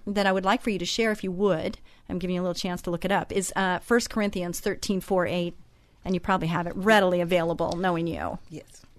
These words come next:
Speaker 2: Yes, this is one of my favorite scriptures here, talking about love. It says here, "Love is patient, love is kind. It does not envy, it does not boast, it is not proud, it is not rude,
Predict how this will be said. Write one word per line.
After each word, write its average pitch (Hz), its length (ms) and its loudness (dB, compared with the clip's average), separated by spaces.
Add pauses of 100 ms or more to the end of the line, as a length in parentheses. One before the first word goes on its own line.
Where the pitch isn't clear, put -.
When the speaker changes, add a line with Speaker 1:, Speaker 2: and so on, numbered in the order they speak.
(400)
Speaker 2:
Yes, 180 380 -4
this 240 240 4
is 202 160 0
one 190 260 2
of 175 160 0
my 170 360 2
favorite 180 500 0
scriptures 185 500 -6
here, 170 320 -2
talking 175 400 -4
about 165 300 -2
love. 151 560 -2 (340)
It 180 160 -6
says 208 380 0
here, 165 380 0 (180)
"Love 185 340 4
is 180 140 -4
patient, 190 580 -2 (580)
love 185 280 2
is 175 100 -8
kind. 156 600 0 (400)
It 170 160 -2
does 185 220 4
not 175 300 2
envy, 190 640 -2 (340)
it 170 160 -2
does 180 240 2
not 165 260 -2
boast, 170 520 -4 (340)
it 170 140 -2
is 170 180 0
not 165 240 -2
proud, 175 640 2 (400)
it 170 100 0
is 175 200 0
not 156 320 -2
rude, 156 480 -2